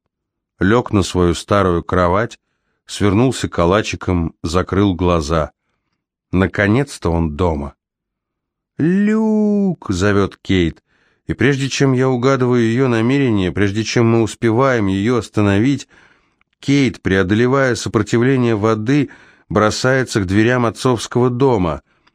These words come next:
«Да, да, на мельнице пожар», плачет Тея в телефон. «Пожалуйста, поспешите! Скорая пусть тоже приедет».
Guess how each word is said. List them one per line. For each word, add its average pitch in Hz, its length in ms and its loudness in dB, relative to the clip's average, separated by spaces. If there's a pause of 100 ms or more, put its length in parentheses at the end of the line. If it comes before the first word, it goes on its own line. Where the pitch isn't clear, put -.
(180)
«Да, 110 300 0
да, 123 240 0
на 110 120 0
мельнице 135 480 0
пожар», 135 440 0
плачет 107 460 -2
Тея 104 240 2
в 85 60 -8
телефон. 104 520 0
«Пожалуйста, 113 540 0
поспешите! 120 840 -2 (320)
Скорая 139 520 0
пусть 117 260 -4
тоже 117 240 0
приедет». 107 580 0